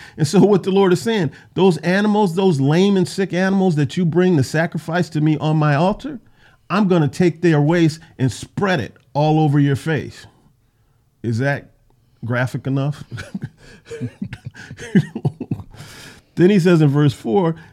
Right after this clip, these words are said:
"Then you will know that I sent you this decree so that my covenant with Levi may continue, says the Lord of armies." Now remember, the tribe of Levi, th-, those are the priests of the Lord. And so what the Lord is doing is he's protecting his tribe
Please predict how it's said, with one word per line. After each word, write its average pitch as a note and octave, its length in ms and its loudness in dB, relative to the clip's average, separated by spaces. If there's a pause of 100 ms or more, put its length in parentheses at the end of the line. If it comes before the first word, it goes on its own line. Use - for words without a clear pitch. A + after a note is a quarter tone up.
"Then A3 280 4
you G#3+ 80 2
will D#3 160 4
know C#3+ 340 6
that D3 160 0
I B2 160 2
sent G#3 400 -2
you C#3+ 100 0
this A#2+ 200 -2
decree G#2+ 480 -4
so B2 260 -4
that B2+ 160 -2
my A#2 160 -2
covenant E3 480 0
with A#2 140 0
Levi A#2 500 0
may A#2 160 0
continue, C#3 540 -4
says A#2+ 240 -4
the A#2+ 80 -4
Lord B2+ 200 -2
of B2 120 -4
armies." D#3+ 320 -4
Now A#2+ 120 -4
remember, F3+ 520 -2 (260)
the E3 80 -6
tribe D3+ 320 0
of C3+ 60 0
Levi, C#3 500 -2 (320)
th-, C#3 160 -4
those C#3+ 240 0
are C#3+ 60 -2
the C#3 100 -2
priests G3+ 640 -6
of B2+ 140 -4
the C#3 60 -2
Lord. E3 380 -4 (300)
And C#3 120 -2
so C#3+ 280 0
what C#3 320 -6
the B2+ 80 -4
Lord D3 240 0
is B2+ 100 0
doing F3 380 -2
is C3+ 160 -2
he's C3+ 160 -2
protecting C#3 600 -4
his B2+ 140 -2
tribe E3+ 520 -4